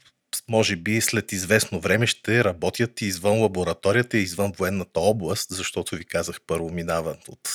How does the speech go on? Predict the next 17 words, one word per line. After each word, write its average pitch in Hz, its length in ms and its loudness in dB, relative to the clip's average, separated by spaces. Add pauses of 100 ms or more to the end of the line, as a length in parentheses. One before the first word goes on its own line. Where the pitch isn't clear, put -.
там 107 280 0 (120)
всичките - 540 -8
технологии, 110 560 -2
но 104 120 -2
след - 340 -2
това 90 300 2 (540)
идват 92 460 -2
и 104 240 -4
в 110 200 0 (200)
цивилните 117 640 2
технологии, 101 720 -2
къде, 101 500 2
например, 90 500 -2
за 107 100 0
изследване 92 500 -2
на 117 100 -4
космоса. - 580 2